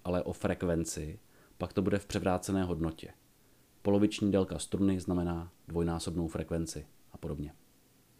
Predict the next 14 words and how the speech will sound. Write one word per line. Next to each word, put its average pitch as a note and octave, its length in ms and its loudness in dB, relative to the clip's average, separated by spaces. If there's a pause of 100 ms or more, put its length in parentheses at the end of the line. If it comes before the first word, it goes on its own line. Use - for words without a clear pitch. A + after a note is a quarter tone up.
(340)
Pythagorejci A2 580 4
zkoumali G#2 680 6
tyto G2+ 180 2
matematické F#2+ 580 2
vztahy D2+ 520 -4 (340)
a D#2+ 60 -6
všimli G2 340 4
si, A2+ 240 -2
že G2 260 0
jednoduché G#2 540 4
poměry F#2+ 640 4
vytvářejí F#2 640 -2 (100)
libozvučné F#2 600 2
intervaly D#2+ 560 -2